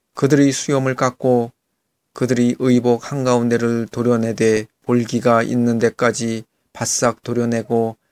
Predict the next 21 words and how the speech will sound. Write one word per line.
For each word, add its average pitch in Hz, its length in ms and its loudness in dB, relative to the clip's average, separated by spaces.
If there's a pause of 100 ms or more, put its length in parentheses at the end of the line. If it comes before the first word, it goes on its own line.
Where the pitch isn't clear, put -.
(140)
그들을 131 440 0
돌려보내니라. 107 1160 -6 (1160)
그때 117 420 0
어떤 117 380 -2
이들이 117 300 -2
가서 117 580 -4 (180)
그 127 260 0
사람들이 127 540 -4
당한 123 360 -4
일을 120 340 -2 (380)
다윗에게 113 720 -2
고하니라. 95 640 -10 (720)
그 120 240 -2
사람들이 123 640 0
크게 127 480 -2
부끄러워하므로 120 1200 0 (600)
그가 127 400 2
그를 131 320 -4
맞으러 123 540 0
사람을 139 520 -6
보내며, 120 720 -4